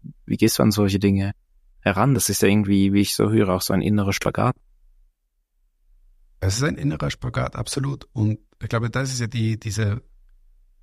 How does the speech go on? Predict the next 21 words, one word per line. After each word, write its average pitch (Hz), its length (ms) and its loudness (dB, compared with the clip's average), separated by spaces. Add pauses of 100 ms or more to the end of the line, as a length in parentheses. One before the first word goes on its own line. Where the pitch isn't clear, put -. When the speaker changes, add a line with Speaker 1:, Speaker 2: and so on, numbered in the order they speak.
(500)
Speaker 2:
diese 110 220 0
Gedanke, 113 480 -2
und 135 100 2
ich 117 100 -2
glaube, 113 300 -6
das - 160 -16
geht 123 160 -2
ja 120 80 -4
auch 120 180 -6
über 104 340 -2
nicht 117 300 -2
nur 117 80 -2
Kaffeemaschinen, 120 480 -2
sondern 113 240 -2
alle 104 160 0
Produkte 123 480 -6
her. 110 220 -2
So, 117 160 -6
die - 260 -12
Frage 113 280 -4
ist, 120 140 -8